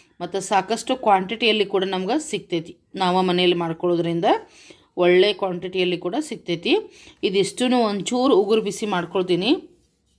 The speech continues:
ಅದು ಹುರ್ಕೋಬೇಕಂತ ಏನಿಲ್ಲ, just ಬಿಸಿ ಆದ್ರೆ ಸಾಕು. ಒಂದು ಎರಡು ಮೂರು, ಆ, ಎರಡು ನಿಮಿಷ ಒಂದು ಸಣ್ಣ ಉರಿ ಒಳಗೆ ಒಂದು ಎರಡು ನಿಮಿಷ ಇದನ್ನು ಹುರ್ಕೊಂಡ್ರೆ ಸಾಕು. ಆ, ಇದೇನು ಹೊತ್ತಿಸ್ಬೇಕು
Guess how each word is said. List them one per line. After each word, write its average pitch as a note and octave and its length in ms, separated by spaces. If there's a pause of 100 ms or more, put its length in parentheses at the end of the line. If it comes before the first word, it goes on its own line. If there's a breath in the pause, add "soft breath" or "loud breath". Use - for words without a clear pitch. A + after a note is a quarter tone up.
(720 soft breath)
ಅದು F#3+ 220
ಹುರ್ಕೋಬೇಕಂತ A3+ 760
ಏನಿಲ್ಲ, G3+ 320 (640 loud breath)
just B3 300
ಬಿಸಿ A3 300
ಆದ್ರೆ A3 240
ಸಾಕು. F#3+ 380
ಒಂದು F#3 160
ಎರಡು F#3 280
ಮೂರು, G3 500 (360 loud breath)
ಆ, F#3 200
ಎರಡು G#3 280
ನಿಮಿಷ A#3+ 260 (400)
ಒಂದು G3 160
ಸಣ್ಣ G#3 260
ಉರಿ G3+ 140
ಒಳಗೆ G3 220
ಒಂದು F#3+ 160
ಎರಡು F#3 180
ನಿಮಿಷ G3 220
ಇದನ್ನು F#3 240
ಹುರ್ಕೊಂಡ್ರೆ F#3 460
ಸಾಕು. F3+ 680 (420 loud breath)
ಆ, F#3+ 140
ಇದೇನು F#3 320
ಹೊತ್ತಿಸ್ಬೇಕು F#3 960